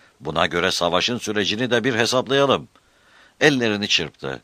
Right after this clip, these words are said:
Yasavul başı yettiğinde satrancı işaret etti. Oyun bitmişti düşünceleriyle birlik. Aceleyle topladı adam. Yeniden ellerini göbeğine kavuştururken buyruğunu bildirdi Timur.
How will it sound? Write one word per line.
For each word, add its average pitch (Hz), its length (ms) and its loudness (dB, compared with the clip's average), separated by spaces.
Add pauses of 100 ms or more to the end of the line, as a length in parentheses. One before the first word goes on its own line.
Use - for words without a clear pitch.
(120)
Yasavul 92 520 2
başı 85 220 0
yettiğinde 82 640 -2
satrancı 110 600 0
işaret 85 400 0
etti. 71 440 -6 (460)
Oyun 80 340 -4
bitmişti - 560 -8 (120)
düşünceleriyle 73 800 -6
birlik. 65 320 -10 (600)
Aceleyle 165 460 4
topladı 139 420 0
adam. 71 300 0 (120)
Yeniden 92 400 0
ellerini 78 460 -4
göbeğine 87 420 -2
kavuştururken 90 800 -2
buyruğunu 107 500 -2
bildirdi 90 420 -2
Timur. 71 480 -6